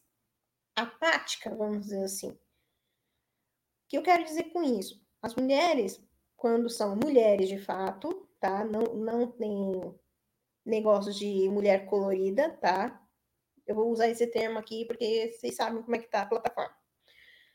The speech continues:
É, a mulher de fato,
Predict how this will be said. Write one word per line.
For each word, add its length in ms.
É, 880
a 100
mulher 320
de 160
fato, 580